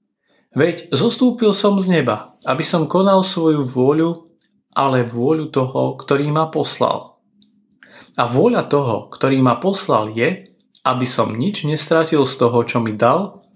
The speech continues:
ale aby som všetko vzkriesil v posledný deň. Lebo to je vôľa môjho Otca, aby každý, kto vidí Syna, verí v Neho, mal večný život a ja ho vzkriesím posledný deň.“ I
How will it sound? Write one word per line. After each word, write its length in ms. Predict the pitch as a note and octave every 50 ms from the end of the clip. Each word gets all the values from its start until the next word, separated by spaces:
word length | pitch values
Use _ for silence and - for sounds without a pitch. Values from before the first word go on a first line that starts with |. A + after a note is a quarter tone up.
| - - -
ale 240 | - C#3 C3+ C3 B2
aby 240 | - C3+ A#2+ B2 B2
som 240 | B2 - A#2 A2+ A2
všetko 480 | A2 - - E3 F#3 - - - G3
vzkriesil 640 | F3 - - - B2 A#2 A#2 B2 B2 B2 - C#3 C3
v 100 | C3 B2+ -
posledný 560 | B2+ A#2+ - - - B2+ B2+ C3 C3+ C#3 C#3+ C3+
deň. 220 | B2+ A2+ G2 F#2+ F#2+ - - _ _ _ _ _ _ _ _ _ _ _ _ _ _ _ - - _ _ -
Lebo 320 | B2+ B2+ B2 B2+ B2 B2
to 160 | D#3 F#3+ A#3+
je 80 | A#3+ G#3+
vôľa 400 | F3 C#3+ C#3+ D#3 D#3+ D#3+ D3+ C#3+
môjho 320 | C#3+ C#3 C#3 C3 B2+ B2+
Otca, 560 | B2 B2 B2 B2 - - A2+ A2 - - - _ _ _ _ _ _ - - _ _
aby 240 | - C3 C3 C3+ C3
každý, 800 | - - E3 G#3 A3 F#3+ C#3+ A#2+ A2 G#2+ G#2 A2 B2 C3 - -
kto 320 | - - C#3+ C3 B2 A#2
vidí 320 | A#2+ D#3+ G3 F#3+ F#3+ E3+ D#3
Syna, 480 | - - - C3+ B2 A2 G2 G2+ G2+
verí 320 | G#2 A2 C#3 F3 G#3 F#3+ C#3
v 160 | B2+ A#2 A2
Neho, 400 | G#2 G2+ A2+ A2 - - _ _ _ -
mal 400 | C3+ C3 C3+ D3+ D#3 D3+ D3 D#3
večný 320 | E3 D#3+ - - E3 C#3+
život 480 | C3+ B2 B2+ B2+ A2 G#2+ G#2+ G#2+ - - _ _ _ _ _ _ _ _ _
a 160 | - C#3 B2
ja 160 | B2+ C3 C3 C3
ho 80 | C3
vzkriesím 640 | C3 - - - B2+ B2+ C3 C3+ - - B2 A2 G#2
posledný 560 | - A#2 - - B2 A#2 G#2+ A2 G#2+ G#2+ G#2+
deň.“ 180 | A2 G#2 G2+ - - - _ _ _ _ _ _ _ _ _ _ _ _ _ _ _ _ _ _ _ _ - - - - - _
I 80 | -